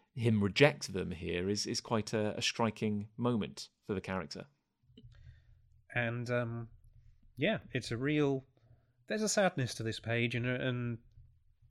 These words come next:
Speaker 2: Jean even says to Batman, you know, "What would you give to have your family back?" And Batman says, "Anything." Yeah, he gets it.
Speaker 1: Yeah. Yeah, it's
Speaker 2: Which is why Batman doesn't slap him in the face.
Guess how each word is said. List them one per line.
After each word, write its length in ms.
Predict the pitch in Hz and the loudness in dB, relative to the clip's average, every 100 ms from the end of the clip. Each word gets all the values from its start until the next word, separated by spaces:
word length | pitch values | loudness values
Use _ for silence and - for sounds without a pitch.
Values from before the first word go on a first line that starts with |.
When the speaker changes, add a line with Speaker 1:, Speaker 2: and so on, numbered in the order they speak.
| _ _ - - - | _ _ -20 -20 -10
Speaker 2:
Jean 260 | 160 131 156 | -2 2 4
even 160 | 123 117 | 2 2
says 200 | 127 113 | 2 2
to 80 | 113 | 4
Batman, 500 | 120 123 117 107 113 | 4 6 4 2 0
you 120 | 123 | 2
know, 140 | 107 98 | 2 2
"What 280 | 110 113 | 0 0
would 120 | 120 110 | 0 0
you 120 | 107 | 0
give 160 | 110 | 0
to 80 | - | 0
have 120 | 107 | -2
your 100 | 107 | -2
family 320 | 101 110 107 98 | 0 0 0 2
back?" 260 | 113 104 | 0 0
And 80 | 98 | -2
Batman 340 | 98 98 95 | -2 0 0
says, 220 | 92 95 101 | 2 2 4
"Anything." 540 | 120 113 101 92 113 - - - - - _ - | 4 2 -2 -4 -6 -10 -16 -16 -16 -20 _ -2
Yeah, 220 | 143 202 - _ _ - | 4 4 2 _ _ -4
he 140 | 120 131 | 0 6
gets 300 | 156 - - | 6 6 -2
it. 140 | - - - - - | -6 -10 -18 -18 -8
Speaker 1:
Yeah. 300 | 123 117 117 113 _ _ - - - _ - - | -2 0 -2 -6 _ _ -20 -20 -20 _ -20 -6
Yeah, 320 | 123 120 117 | 4 6 8
it's 320 | 113 123 - 160 | 6 4 4 6
Speaker 2:
Which 200 | 160 151 | 6 6
is 200 | 123 120 | 6 8
why 420 | 123 127 123 117 | 12 12 12 12
Batman 560 | 113 110 104 107 107 | 8 6 6 4 4
doesn't 500 | 101 104 98 110 - - | 6 6 6 4 0 -2
slap 340 | - 110 - | 4 4 4
him 160 | 117 107 | 4 6
in 160 | 95 | 4
the 80 | 98 | 2
face. 600 | - 135 101 - - - | 4 4 6 8 10 8